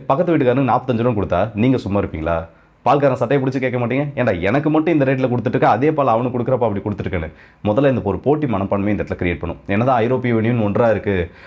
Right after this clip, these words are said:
ஐரோப்பிய ஒன்றியத்துல இருக்கக்கூடிய நாடுகள் எல்லாருமே ஒண்ணா இருக்கான்னு ஒரு பிம்பத்தை உருவாக்குனாலும் அந்த பிம்பத்தை இது உடைக்கும். இது முதல் விஷயமாச்சா? இரண்டாவது இருக்கக்கூடியது ஹங்கேரியை ஒரு ஹப்பா மாத்தலாம். So வெளி உலகத்துக்கு பாக்குறப்போ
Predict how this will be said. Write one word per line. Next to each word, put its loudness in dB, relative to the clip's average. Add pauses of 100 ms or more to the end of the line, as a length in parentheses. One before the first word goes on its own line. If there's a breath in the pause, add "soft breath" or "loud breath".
(140 loud breath)
ஐரோப்பிய 4
ஒன்றியத்துல 0
இருக்கக்கூடிய -2
நாடுகள் 2
எல்லாருமே 2
ஒண்ணா 2
இருக்கான்னு -2
ஒரு -4
பிம்பத்தை 2
உருவாக்குனாலும் 0 (100)
அந்த 0
பிம்பத்தை 0
இது -4
உடைக்கும். -4
இது -2
முதல் 0
விஷயமாச்சா? -4 (420 loud breath)
இரண்டாவது 2
இருக்கக்கூடியது -2 (140)
ஹங்கேரியை 0
ஒரு 0
ஹப்பா 0
மாத்தலாம். -4 (160)
So -2 (200)
வெளி 2
உலகத்துக்கு 2
பாக்குறப்போ 0